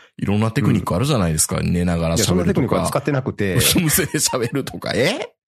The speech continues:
Speaker 1: 使ってないの？
Speaker 2: うん。すごく低姿勢で。
Speaker 1: うん。
Speaker 2: <laughs> あのね、やっぱりあの、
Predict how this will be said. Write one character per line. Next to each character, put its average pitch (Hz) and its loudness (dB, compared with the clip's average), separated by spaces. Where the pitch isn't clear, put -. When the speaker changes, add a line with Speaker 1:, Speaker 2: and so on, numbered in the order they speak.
Speaker 1:
使 - -6
っ 226 -4
て - 0
な 311 2
い 208 0
の？ 98 -2
Speaker 2:
う - -8
ん。 254 -8
す - -4
ご 151 0
く 110 -4
低 123 0
姿 92 -2
勢 101 -2
で。 90 -2
Speaker 1:
う 107 -2
ん。 90 2
Speaker 2:
<laughs> - -20
あ 92 -6
の 90 -4
ね、 190 -2
や 92 -2
っ - -8
ぱ 107 -2
り 92 0
あ 85 0
の、 87 0